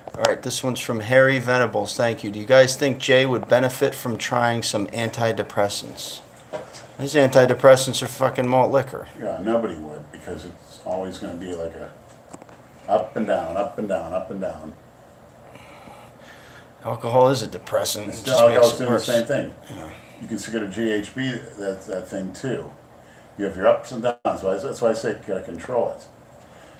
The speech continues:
Speaker 2: Don't let it control you. And when you start getting depressed, go back to basics. What I do is look at things where, how can I make myself better at this, better at that?
Speaker 1: Eat,
Speaker 2: Smart
Speaker 1: sleep,
Speaker 2: enough.
Speaker 1: and train.
Speaker 2: Yes, and if you're sleeping, you're not gonna be depressed.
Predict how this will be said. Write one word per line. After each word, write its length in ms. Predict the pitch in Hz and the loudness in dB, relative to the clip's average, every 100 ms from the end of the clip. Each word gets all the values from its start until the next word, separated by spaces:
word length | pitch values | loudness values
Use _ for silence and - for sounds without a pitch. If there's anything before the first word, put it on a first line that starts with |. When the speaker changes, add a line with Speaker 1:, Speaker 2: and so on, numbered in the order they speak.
| - | -4
Speaker 2:
Don't 140 | 107 | 0
let 100 | 107 | 2
it 120 | 104 104 | 0 -4
control 380 | 95 - 107 | -8 -4 -2
you. 300 | 104 113 - - - - - - | -2 -4 -6 -12 -20 -20 -20 -10
And 120 | - | -6
when 80 | 98 | -2
you 40 | 117 | -2
start 280 | - 139 135 | 4 4 6
getting 200 | 143 123 | 4 2
depressed, 640 | 117 151 170 147 - - - - - - - - - | 0 6 6 6 0 -14 -20 -20 -20 -20 -20 -20 -2
go 180 | 110 110 | 2 6
back 300 | 127 123 - | 6 6 -2
to 80 | |
basics. 600 | 117 131 131 - - - | -2 0 0 -4 -12 -12
What 160 | - 101 | -8 4
I 200 | 107 117 | 6 6
do 240 | 131 139 | 4 -4
is 200 | 107 - - - - - - - - - - | -4 -6 -16 -20 -20 -20 -20 -20 -20 -20 -4
look 180 | 110 113 | -4 -4
at 100 | 101 | -2
things 300 | 117 110 101 | 0 0 -2
where, 320 | 95 92 92 - - | -6 -6 -6 -12 -2
how 140 | 123 | 2
can 160 | 117 117 | 2 2
I 40 | |
make 160 | 113 110 | 2 0
myself 400 | 107 95 107 95 | -2 -2 -4 -2
better 200 | 104 101 | -4 -4
at 120 | 95 | -6
this, 220 | 104 - | -8 -10
better 240 | - 101 98 | -6 -2 -2
at 160 | 92 | -4
that? 300 | 101 95 - - - - | -6 -6 -8 -14 -20 -12
Speaker 1:
Eat, 280 | - 160 - | -6 -6 -2
Speaker 2:
Smart 220 | - - | 0 4
Speaker 1:
sleep, 140 | 147 151 | 6 4
Speaker 2:
enough. 100 | 135 | 2
Speaker 1:
and 140 | 117 | -2
train. 500 | - 120 107 85 67 - - - - | 0 0 0 -4 -10 -16 -20 -20 -4
Speaker 2:
Yes, 440 | 113 120 - - | 8 8 8 -2
and 100 | 104 | -4
if 80 | 101 | -4
you're 100 | 113 | -4
sleeping, 400 | - 131 131 110 | -6 -6 -4 -2
you're 100 | 98 | -2
not 120 | 95 | -4
gonna 140 | 95 | -6
be 40 | 87 | -10
depressed. 520 | 85 101 85 82 - | -10 -6 -6 -6 -16